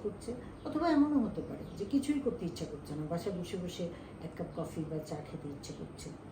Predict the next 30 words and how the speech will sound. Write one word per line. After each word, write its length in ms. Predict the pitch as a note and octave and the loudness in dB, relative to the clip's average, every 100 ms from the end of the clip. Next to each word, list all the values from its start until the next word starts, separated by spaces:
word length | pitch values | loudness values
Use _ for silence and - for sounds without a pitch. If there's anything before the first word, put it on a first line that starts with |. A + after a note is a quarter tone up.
| - - - | -12 -12 0
বা, 280 | G#3+ A3 G#3+ G#3+ - - | 6 6 6 0 -8 -8
উম, 600 | - G3+ F#3+ F#3+ F#3+ F#3+ | -6 -4 -4 -2 -2 2
বাড়িতে 360 | F#3+ G3 F#3+ G3 | 4 4 4 4
যারা 280 | F3+ F3 E3+ | 4 4 4
আছে 340 | E3 - E3+ E3+ | 0 -2 -4 -4
তাদের 220 | D#3+ D#3+ | -2 -2
সঙ্গে 360 | - D#3+ D3+ | -2 -2 0
একটু 300 | D3+ C#3+ - D3+ D3 - - - | 0 -2 -6 -6 -6 -10 -10 -2
হালকা 520 | E3+ D#3+ - D#3 C#3+ D3 | 0 0 -2 -2 -4 -2
মেজাজে 380 | D#3 D3+ C#3+ D#3+ | -2 0 -2 -4
কথাবার্তা 460 | - D3+ D3 C#3+ - D3 | -6 -6 -6 -8 -8 -6
বলতে 240 | C#3+ D3 | -6 -6
ভালো 220 | D3 D3 | -6 -4
লাগছে। 420 | C#3 C#3+ - - - - - - - | -4 -6 -8 -12 -12 -12 -12 -12 2
এরকম 400 | A3 B3+ D#4 D4 | 8 8 6 4
যদি 220 | C4+ B3+ | 4 4
হয়, 220 | A#3+ C4 C4+ - | 4 4 0 0
এটাইকেই 540 | G3+ F#3+ A#3+ A#3+ C#4 B3+ | 0 4 4 4 2 2
আপনি 220 | - F#3 | 0 -4
গুরুত্ব 340 | D#3+ D3+ C#3+ | -4 -4 -4
দিন, 260 | C#3+ - - - - - | -8 -10 -10 -12 -12 -8
এটাকেই 360 | D#3+ G3 G3+ A3+ | -4 -2 0 0
গুরুত্ব 400 | G3+ F3 - E3 D3 | 0 -2 -2 -4 -2
দিয়ে 200 | D#3+ - - - - - | -2 -2 -6 -12 -12 -10
আপনি 300 | D#3 D#3 D3+ | -6 -2 0
আপনার 340 | C#3+ - D3 C#3+ D#3+ | -2 -6 -4 -4 -6
সময়টাকে, 640 | - D#3 D3+ - D3 - | -4 0 0 -2 -6 -6
আহ, 640 | - - - - - C#3 C3 - D3 - | -8 -10 -12 -12 -6 -4 -4 -6 -8 -2
পাস 260 | D3+ - - | -2 -2 -8
করুন। 320 | C3+ - - | -10 -10 -12